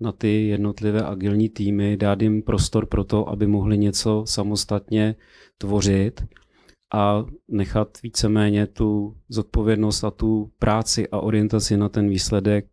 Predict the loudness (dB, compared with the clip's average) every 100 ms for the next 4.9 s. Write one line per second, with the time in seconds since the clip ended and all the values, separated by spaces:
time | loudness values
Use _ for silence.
0 | -18 -8 -4 -2 0 0 0 -4 -10 -6
1 | -4 -4 -4 -2 0 2 2 0 -2 0
2 | 0 -4 -10 _ -20 -20 _ -4 -2 -2
3 | -2 0 2 2 2 0 -4 _ -12 -2
4 | 0 2 2 2 2 2 4 2 -2